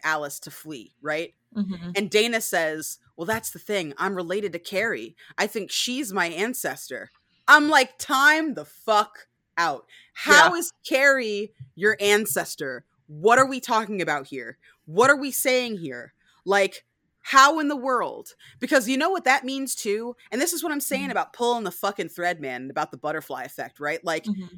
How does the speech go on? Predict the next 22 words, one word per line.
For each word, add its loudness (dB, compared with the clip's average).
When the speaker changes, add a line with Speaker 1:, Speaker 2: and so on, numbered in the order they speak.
Speaker 1:
you 0
pull 0
this -4
thread 2
of, -2
"I'm 2
gonna -2
nix -6
Alice -2
from -10
the -10
story." -10
Alice 6
was -2
a -4
free -8
woman. -2
Speaker 2:
Mm-hmm. -2
Speaker 1:
So 4
now 6
you're -2
saying -4